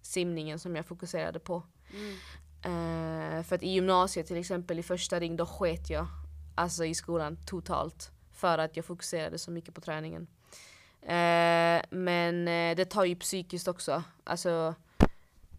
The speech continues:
Speaker 1: jag har ju sån här, vad kan man säga? Eh, jag, eh, sätter allt för höga krav på mig själv. Och när jag inte uppnår de kraven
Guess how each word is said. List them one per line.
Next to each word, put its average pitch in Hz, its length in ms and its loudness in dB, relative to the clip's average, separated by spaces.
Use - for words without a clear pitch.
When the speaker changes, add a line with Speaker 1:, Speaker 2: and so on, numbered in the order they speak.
Speaker 1:
jag 185 540 8
har 185 240 8
ju 170 120 4
sån 180 160 -2
här, 165 340 4
vad 165 200 -10
kan 170 140 -6
man 160 120 -4
säga? 160 420 2
Eh, 160 920 4
jag, 175 380 6
eh, 160 960 2
sätter 196 480 0
allt 175 300 6
för 180 120 -4
höga 175 360 2
krav 165 400 2
på 180 80 -6
mig 175 140 0
själv. 175 420 -4
Och - 340 -2
när 190 120 6
jag 185 220 10
inte 190 180 -2
uppnår 170 380 0
de 175 220 4
kraven 160 560 0